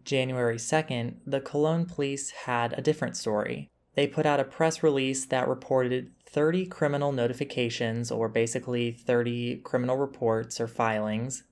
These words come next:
of attacks and robberies on women, indecent touching of women, and apparently the perpetrators were groups of men with, quote, "North African appearance," end quote.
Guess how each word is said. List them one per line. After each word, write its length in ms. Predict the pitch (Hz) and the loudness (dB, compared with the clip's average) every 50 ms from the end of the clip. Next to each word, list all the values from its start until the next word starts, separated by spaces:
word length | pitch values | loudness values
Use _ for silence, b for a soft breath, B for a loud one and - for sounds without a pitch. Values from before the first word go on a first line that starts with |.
| _ _ _ | _ _ _
of 120 | - 131 127 | -2 -2 0
attacks 600 | 131 135 - - 135 135 143 143 - - - - - - | -2 -2 -2 -2 -2 -2 -2 -4 -8 -10 -10 -10 -8 -6
and 280 | 147 147 160 165 156 | -4 -2 -2 0 0
robberies 440 | 156 147 143 147 147 151 151 151 151 | 2 0 2 2 2 2 2 2 0
on 160 | 156 147 131 | -2 -2 0
women, 460 | 123 120 113 113 110 110 117 120 - - | 2 2 2 2 0 0 -2 -4 -2 -2
indecent 640 | 147 147 147 147 139 139 139 127 - 131 120 131 120 | 0 0 2 0 0 0 -2 -2 -2 -4 -4 -4 -2
touching 380 | - 156 160 160 - 170 165 | -2 0 0 2 2 0 0
of 100 | 160 147 | 2 2
women, 400 | 151 151 151 151 151 156 156 156 - | 0 0 0 0 -2 -4 -4 -4 -2
and 180 | - 139 131 123 | -2 0 0 0
apparently 680 | 120 120 - - 185 202 190 156 143 135 123 120 127 131 | 0 -2 0 0 0 2 2 2 0 -2 -2 -2 -4 -2
the 120 | 127 120 | -2 -2
perpetrators 840 | 120 - - 147 143 139 135 - - 147 139 139 143 143 143 139 | -2 0 -2 0 0 0 -2 0 2 2 4 4 4 2 2 0
were 180 | 131 120 120 117 | 0 0 0 0
groups 400 | 117 - 131 135 147 135 - - | 2 0 0 0 0 0 0 2
of 120 | 165 - | 2 2
men 420 | 131 127 120 113 113 113 113 117 113 | 2 0 0 2 2 0 0 0 2
with, 280 | 113 117 113 120 - | 2 2 2 0 -4
quote, 420 | - - - 135 127 127 131 - - - - _ _ _ _ - | -12 -2 0 2 4 4 2 0 -4 -10 -20 _ _ _ _ -6
"North 440 | 127 127 123 131 147 160 156 - - - | -4 0 2 2 2 2 0 -4 -6 -4
African 480 | 135 127 127 123 - 135 - - 127 127 | -4 -2 -2 -2 -4 -6 -4 -4 -2 -2
appearance," 800 | 117 120 - - 117 107 101 101 - - - - - - - _ _ - | -4 -4 -4 -2 -2 0 -2 -2 -6 -8 -10 -10 -12 -12 -14 _ _ -4
end 340 | 135 127 127 123 120 120 | -4 -2 -2 -4 -6 -8
quote. 420 | - - - 107 - - - - | -8 -8 -6 -4 -4 -4 -6 -6